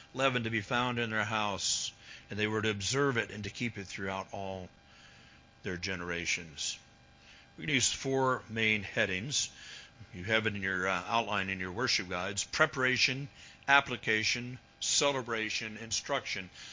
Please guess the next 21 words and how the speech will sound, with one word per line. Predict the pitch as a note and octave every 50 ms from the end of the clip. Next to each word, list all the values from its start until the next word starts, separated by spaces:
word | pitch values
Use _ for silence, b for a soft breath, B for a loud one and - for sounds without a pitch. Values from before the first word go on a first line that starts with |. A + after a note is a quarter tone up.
| B B -
That | A#2+ A#2+
is | A#2 -
preparation, | - - D#3 D#3 - - C#3 C#3+ C#3 C#3 - - D#3+ D#3 C3+
the | B2
killing | - - - D3 D3 D3+ D3 D3
and | C3 A#2 B2 B2
the | B2 A#2
eating | B2 C3 C3 C3 B2+ B2
of | A#2
the | A#2+ A#2+
lamb. | A2+ A2+ A2+ A2 G#2 F#2+ F#2 F2 F2 - - - - B B B B B B -
Application, | C#3 D3+ D3 - C#3 A#2 - - A#2+ A2 G#2 - - A#2+ A#2 A2+ A#2 A2 A#2
the | C#3 C3+ B2+ A2+ - - -
sprinkling | - - - - - - - E3 F#3+ G3 F3 - E3+ C#3 A2+ G2+ F#2+ F2+ F2+ B B B B B B
of | C3+ C3+
the | C#3+ C3+
blood | C3 C#3 C#3+ C3+
of | C3 B2
the | C3
lamb. | A#2+ B2 C3 C#3 C3+ C3 A#2+ G#2+ F#2+ F2+ D#2 - - - - - - - - - - - - B B B B B B B B B B - - -
Celebration, | - - - D#3 D#3 D#3+ D#3 C3+ A#2 A#2 A2 G2+ F2+ - - G2